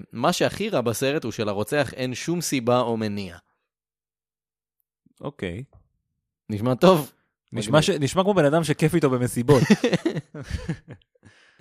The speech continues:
Speaker 1: אז, אה, יש הטוענים שבכלל שתי הדמויות הראשיות, שזה הטרמפיסט והנהג, זה בכלל אותו בן אדם, ושזאת, אה, איזושהי,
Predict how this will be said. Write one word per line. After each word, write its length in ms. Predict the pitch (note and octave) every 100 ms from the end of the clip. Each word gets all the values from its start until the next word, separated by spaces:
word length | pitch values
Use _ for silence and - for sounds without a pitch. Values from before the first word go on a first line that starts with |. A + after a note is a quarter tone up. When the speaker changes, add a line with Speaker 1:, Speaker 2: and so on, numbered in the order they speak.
| A2 - - _ _ -
Speaker 1:
אז, 320 | G#2 G#2 G2+
אה, 600 | G#2+ G#2 G#2+ G#2 G2+ G2+ -
יש 260 | A#2+ D#3 A3
הטוענים 400 | G#3 E3 A3+ B3+
שבכלל 440 | C#3+ B2 D#3 D3+
שתי 200 | - D#3
הדמויות 540 | D#3 C#3+ D3+ D#3+ D#3 D3+
הראשיות, 680 | C#3 B2 B2+ C#3+ F3 C#3
שזה 280 | G#2 F#2 F#2+
הטרמפיסט 1000 | F#2 F2+ F2+ F2+ F#2 - G2 F#2+ C3 A#2 A2
והנהג, 560 | A#2 A2+ D#3 F3+ D3
זה 140 | G#2+ G2+
בכלל 360 | G2+ A#2+ A2
אותו 220 | G#2 A2
בן 140 | G#2+ G2+
אדם, 440 | A2 F3+ G#3+ C#3
ושזאת, 640 | G#2+ - G2+ F#2+ F2+ _ G2+
אה, 220 | F#2+ F#2+
איזושהי, 500 | G#2 F#2+ G#2 G2 G2